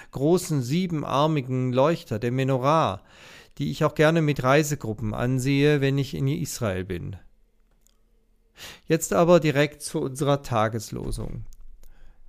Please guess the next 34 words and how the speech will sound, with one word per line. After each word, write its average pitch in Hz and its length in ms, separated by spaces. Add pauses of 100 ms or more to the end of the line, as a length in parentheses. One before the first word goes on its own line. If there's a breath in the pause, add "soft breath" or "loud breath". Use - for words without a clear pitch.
(240)
Ja, 143 260
sie 180 140
gehört 175 360
hinein 151 600
in 131 200
die 127 120
Zukunftsvisionen 131 1160
Zacharias. - 840
Sie 147 120
ist - 160
Teil 165 400
einer 147 240
Prophezeiung, 151 1000
die 135 140
einen 143 360
neuen, 143 600 (160)
reinen 151 800
Hohepriester 170 800
verkündet, - 680 (720 loud breath)
der 131 180
einst 180 600
nicht 180 280
nur 180 280
vor 160 280
dem 151 340
Volk, 170 560
sondern 160 280
auch 151 220
vor 160 200
dem 143 220
Thron 139 400
Gottes 196 500
stehen 98 460
wird. - 360